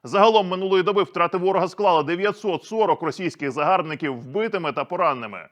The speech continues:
Також українські воїни знищили дві бойові броньовані машини, тридцять вісім артилерійських систем, п'ять реактивних систем залпового вогню, чотири засоби протиповітряної оборони,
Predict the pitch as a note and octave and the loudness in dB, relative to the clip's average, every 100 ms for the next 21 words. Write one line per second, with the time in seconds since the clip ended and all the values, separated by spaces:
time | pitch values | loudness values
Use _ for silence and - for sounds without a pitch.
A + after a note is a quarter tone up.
0 | _ _ _ C3 D3+ D3 D#3+ D#3+ D#3 - | _ _ _ -8 -4 -4 -4 -4 -4 -2
1 | F3+ G3 F#3 F3+ G3+ F#3+ - E3 C#3 F3 | 2 2 2 -2 -2 -4 -2 -4 -4 -6
2 | F3+ D#3 D#3+ F#3 E3 E3+ D#3 D#3 D#3+ F#3 | -4 -2 -2 -2 -4 -4 -4 -6 -4 -4
3 | F#3+ D3 B2 F#2+ _ _ - G#3+ A3+ G#3+ | -4 -6 -8 -10 _ _ -8 -6 -4 -4
4 | F#3+ D#3 D3 C#3 D3+ E3 F3 - F3 G3+ | -4 -4 -4 -4 -4 -4 -4 -6 -6 -4
5 | F#3 - C#3+ G2+ - _ _ _ D#3 G3 | -4 -4 -6 -6 -12 _ _ _ -2 2
6 | C#3+ C3+ C#3 D#3+ D3+ D3 - D#3 - F#3+ | 2 0 -4 -2 -6 -6 -8 -8 -2 -2
7 | D3+ D3+ D3 D3+ D3+ C#3+ E3+ E3 A#2 - | 0 2 0 0 -2 -2 -4 -6 -10 -12
8 | _ _ _ _ - F#3+ G3+ E3 C#3 E3+ | _ _ _ _ -4 0 2 2 2 0
9 | E3+ D#3+ F3+ G3 G3+ D#3 E3 D3+ D#3 D#3 | -2 -6 -2 -2 -2 -4 -4 -2 -4 -4
10 | D#3 F#3+ F3 D3 A#2 | -2 0 0 0 -4